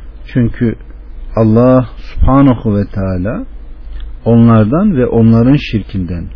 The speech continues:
küfründen asla razı değildir.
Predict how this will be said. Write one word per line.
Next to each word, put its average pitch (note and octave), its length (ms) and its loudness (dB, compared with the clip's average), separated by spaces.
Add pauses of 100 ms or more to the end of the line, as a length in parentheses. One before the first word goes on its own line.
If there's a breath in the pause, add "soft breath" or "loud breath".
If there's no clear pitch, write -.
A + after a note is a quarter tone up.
(160)
küfründen F2+ 720 -4 (120)
asla F#2+ 560 -6
razı G#2 500 -2 (600)
değildir. D#2 520 -10